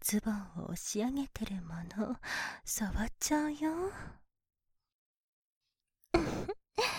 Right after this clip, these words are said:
止めないのね。それじゃ、ご開帳。あ、すっかりご立派さんになっちゃってるじゃない。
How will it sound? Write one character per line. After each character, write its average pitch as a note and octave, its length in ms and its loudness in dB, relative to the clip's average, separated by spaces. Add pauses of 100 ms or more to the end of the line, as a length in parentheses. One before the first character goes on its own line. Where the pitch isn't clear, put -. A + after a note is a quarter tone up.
(420)
止 F#3+ 160 6
め E3 180 4
な C#4 220 4
い D#4 80 2
の C4+ 160 6
ね。 C4+ 340 4 (600)
そ - 240 4
れ F3 200 2 (240)
じ - 160 0
ゃ、 C4+ 200 -6 (640)
ご F#3 340 4
開 A#3+ 260 -2 (280)
帳。 - 180 0 (4000)
あ、 F4+ 240 4 (1120)
す - 260 0
っ - 120 -20
か B3+ 140 8
り A#3+ 180 8
ご - 160 -2
立 A3 220 -4
派 D#4 160 2
さ E4+ 200 2
ん F4 60 4
に F4+ 120 4
な F4+ 140 4
っ - 100 0
ち - 100 2
ゃ G4+ 40 6
っ - 100 0
て E4 100 -2
る D#4 140 -4
じ - 140 -4
ゃ C#4+ 40 0
な C#4+ 320 -2
い。 - 120 -16